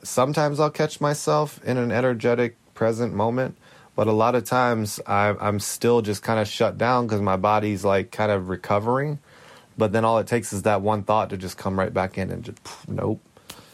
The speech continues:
Um, yeah, I, I, I do believe in what you're saying. Um, everything has to go somewhere,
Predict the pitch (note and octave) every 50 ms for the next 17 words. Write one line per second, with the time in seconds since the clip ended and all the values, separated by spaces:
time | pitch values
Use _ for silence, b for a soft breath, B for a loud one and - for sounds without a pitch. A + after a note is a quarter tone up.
0 | B B B B B B _ - - - G2 F#2+ F#2 F2+ F2 F2 F2 F2+ F2+ F#2
1 | - B B B B B B - - _ _ _ _ _ _ _ - - - -
2 | - - _ - - G2+ A2 G#2+ G#2 G2+ G2 F2 F#2+ G#2+ G#2 G2 - - - -
3 | G#2+ A2+ A2+ G#2+ F#2+ A2+ B2 B2+ A2+ A#2+ A#2 A2 A2 A#2+ A#2+ A#2+ A#2+ A2+ G#2+ A#2+
4 | - _ _ _ - - - A2 G#2+ G#2+ G#2 G#2 F#2 G#2 G2+ G2 - - G#2 G#2+
5 | G#2+ G#2+ A2 A2 G#2+ A2 b b b b b b b b b b b b - -
6 | G2+ G2 F#2+ F#2+ F#2 F#2 F#2 F#2+ - - - - _ _ _ _ _ _ _ _
7 | _ _ _ _ _ _ _ - - - A2+ A#2 A#2 B2 A2+ - A2 G#2 G2+ G#2
8 | A2 G#2+ G#2 - - F#2 F2+ - - - - - - E2+ F2 F2+ - - - -